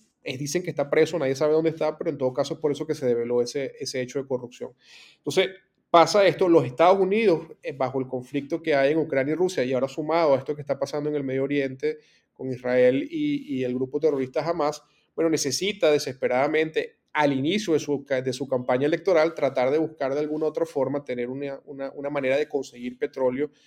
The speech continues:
distinto a la fuente que hay en el Medio Oriente o que está en el tema por los precios del, de la, del conflicto entre Rusia y Ucrania. Y nosotros en Venezuela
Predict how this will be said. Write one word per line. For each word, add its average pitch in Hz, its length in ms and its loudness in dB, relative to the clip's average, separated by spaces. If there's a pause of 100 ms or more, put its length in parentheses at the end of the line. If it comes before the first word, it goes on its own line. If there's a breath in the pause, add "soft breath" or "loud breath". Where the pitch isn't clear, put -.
(160 soft breath)
distinto 175 580 -6
a 127 60 2
la 123 80 -2
fuente 135 560 -2
que 135 420 0
hay 135 240 -4
en 139 80 -4
el 139 80 -4
Medio 127 200 -2
Oriente 127 440 -4 (120)
o 131 180 -8
que 143 80 -8
está 117 440 -10
en 131 180 -10
el 120 120 -10
tema 120 420 -8 (120)
por 127 320 -2 (280)
los 143 140 -10
precios 127 380 -6
del, 135 260 -8
de 135 80 -8
la, 123 220 -6
del 131 200 -4
conflicto 127 380 -10
entre 143 220 -2
Rusia 131 240 -6
y 151 40 -2
Ucrania. 156 360 2 (420 loud breath)
Y 214 100 -4
nosotros 214 480 8
en 180 80 -2
Venezuela 180 460 4